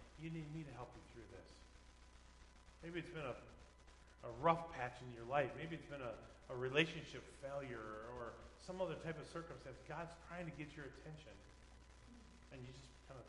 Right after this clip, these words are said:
turning your back and saying, "Not now, God, maybe later." What's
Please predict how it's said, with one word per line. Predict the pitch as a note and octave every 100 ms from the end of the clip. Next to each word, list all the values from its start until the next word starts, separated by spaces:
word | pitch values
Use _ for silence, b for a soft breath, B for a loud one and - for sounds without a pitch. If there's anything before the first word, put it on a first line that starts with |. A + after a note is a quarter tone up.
| -
turning | C#3+ C3 A#2
your | A2
back | A2+ A2+ A2+
and | A2 A#2+
saying, | A2+ A2 - - -
"Not | A#2+ B2+
now, | A2+ G#2+
God, | G2 G2 G2 A2+
maybe | A#2 A#2 A2+
later." | A2 F#2+ - - - - - - - - - - - - - - - - - - -
What's | E3